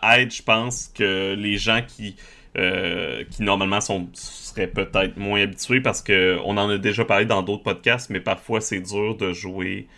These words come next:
justement, euh, comme le monde et son personnage et un autre personnage en même temps.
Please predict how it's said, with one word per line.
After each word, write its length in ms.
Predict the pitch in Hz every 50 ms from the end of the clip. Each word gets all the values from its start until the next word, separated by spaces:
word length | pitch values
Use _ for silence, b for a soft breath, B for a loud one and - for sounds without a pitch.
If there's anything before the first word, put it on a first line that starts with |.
| b b b b b
justement, 760 | - - 101 87 - - 95 90 87 87 92 92 92 92 85 -
euh, 340 | 90 90 90 85 87 87 92 - -
comme 280 | 101 95 101 98 95 - b b b
le 240 | 127 123 123 120 120
monde 440 | 120 123 123 127 135 139 131 139 -
et 120 | 123 120 123
son 200 | - 127 110 104
personnage 680 | - 110 110 - 117 107 110 107 113 120 117 113 - - -
et 160 | 117 120 123
un 160 | 113 107 104 107
autre 160 | 110 113 -
personnage 540 | - 107 - - 110 101 95 95 113 104 104
en 100 | 98 107
même 240 | 101 104 101 98
temps. 180 | - - -